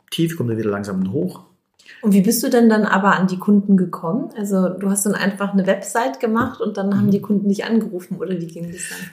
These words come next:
Speaker 1: Also, ähm, Online-Shop haben wir ja erstellt, der war, der war da, muss man bewerben.
Speaker 2: Mhm.
Speaker 1: Und, äh, über Instagram.
Speaker 2: Mhm.
Speaker 1: Über Instagram haben wir Werbung geschalten, nur U S A und Dubai.
Speaker 2: Mhm.
Speaker 1: Also wir haben, äh, primär nur U S A gemacht gehabt. Und dann kamen die ersten Bestellungen rein.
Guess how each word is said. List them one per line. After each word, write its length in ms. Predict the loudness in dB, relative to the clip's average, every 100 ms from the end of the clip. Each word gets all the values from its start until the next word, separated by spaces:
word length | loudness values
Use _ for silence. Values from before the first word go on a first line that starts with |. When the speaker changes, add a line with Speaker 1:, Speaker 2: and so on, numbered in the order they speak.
| -20 _
Speaker 1:
Also, 380 | 0 6 6 6
ähm, 240 | 2 2 -2
Online-Shop 460 | -2 -2 -2 -6
haben 120 | -8 -8
wir 100 | -4
ja 120 | -4
erstellt, 420 | -4 -6 -8 -6
der 120 | -6
war, 240 | -6 -10 -12
der 100 | -10
war 120 | -10
da, 180 | -10 -10
muss 160 | -10 -12
man 80 | -12
bewerben. 520 | -10 -8 -8 -10 -16 -10
Speaker 2:
Mhm. 80 | -2
Speaker 1:
Und, 320 | 0 0 -2
äh, 220 | -4 -2
über 220 | -4 -4 -6
Instagram. 380 | -8 -16 -20 _ _ _ _ _
Speaker 2:
Mhm. 100 | 4
Speaker 1:
Über 160 | 6 8
Instagram 680 | 6 4 2 0 -2 -4 -4
haben 120 | -2
wir 80 | 0
Werbung 260 | 0 0 -4
geschalten, 680 | -4 -6 -6 -8 -12 -12 -12
nur 500 | -8 -4 -4 -8 -6
U 120 | -4
S 200 | -4 -4
A 320 | -6 -6 -8 -18
und 140 | -20
Dubai. 220 | -20 _ _ _ _ -4
Speaker 2:
Mhm. 320 | -2 -2 -4
Speaker 1:
Also 260 | -4 0 4
wir 100 | 4
haben, 140 | 2 -2
äh, 280 | -2 -2 -2
primär 260 | 0 2
nur 240 | 2 2 0
U 120 | -4
S 180 | -6 -8
A 120 | -16
gemacht 320 | -20 -20 -20
gehabt. 360 | -20 -20 -20 _ -20 -16 -14 -14 -14
Und 80 | -2
dann 100 | 0
kamen 180 | 0 0
die 80 | 2
ersten 260 | 0 -2
Bestellungen 460 | -6 -4 -4 -4 -8
rein. 200 | -10 -18